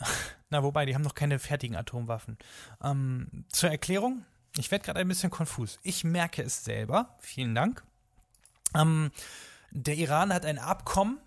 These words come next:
in dem er sich verpflichtet, atomare, äh, Atomenergie und Atomnukleartechnologie,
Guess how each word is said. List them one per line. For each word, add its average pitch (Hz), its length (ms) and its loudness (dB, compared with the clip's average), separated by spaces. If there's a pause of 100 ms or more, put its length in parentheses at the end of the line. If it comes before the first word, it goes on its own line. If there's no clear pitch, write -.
(320)
in 151 180 -2
dem 151 200 0
er 135 540 0
sich 127 300 -6
verpflichtet, 190 720 -2 (400)
atomare, 151 1040 4
äh, 120 320 -8
Atomenergie 160 920 2
und 139 380 0
Atomnukleartechnologie, 160 2000 2